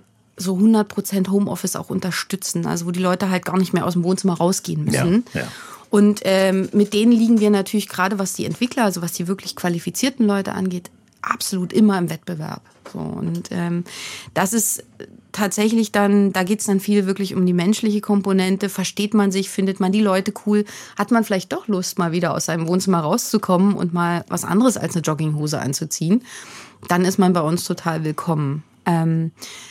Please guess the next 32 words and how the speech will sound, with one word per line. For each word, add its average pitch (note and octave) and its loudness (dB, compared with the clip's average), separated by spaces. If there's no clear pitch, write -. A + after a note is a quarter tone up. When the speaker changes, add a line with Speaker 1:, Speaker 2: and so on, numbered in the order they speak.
Speaker 1:
das G#3 2
ist - -2
das G#3 0
eine. G3 2
Ähm, F#3+ 2
also A3 4
man G3+ 6
muss A#3 2
nicht - 0
ausgebildet, F3+ -4
also - -4
fertig F#3+ -2
sein, F3 -4
wenn F3 -4
man E3 -4
bei D#3+ -8
uns D#3 -8
anfangen D#3+ -10
will. - -12
Wir E3+ -6
haben, F3+ 2
wie F3+ -4
gesagt, E3+ -6
unheimlich A3 6
viele B3+ 2
Quereinsteiger, G#3 0
die G#3 4
dann F#3+ 4
auch F#3 0
Lust C4 2
hatten, F3+ 2
sich E3 -4